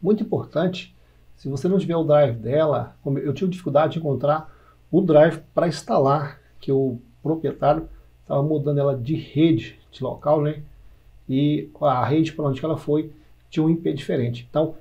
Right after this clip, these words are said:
é possível fazer a atribuição de I P manual pra você levar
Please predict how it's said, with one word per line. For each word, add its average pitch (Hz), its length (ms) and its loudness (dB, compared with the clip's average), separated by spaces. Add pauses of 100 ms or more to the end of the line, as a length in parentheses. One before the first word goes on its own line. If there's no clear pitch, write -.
(180)
é 196 100 6
possível 190 640 2
fazer 143 260 2
a 139 40 6
atribuição 143 580 -4 (520)
de 165 280 -4 (360)
I 226 120 8
P 190 480 4 (480)
manual 180 840 4 (340)
pra 151 120 -6
você 151 200 -6
levar 143 540 -2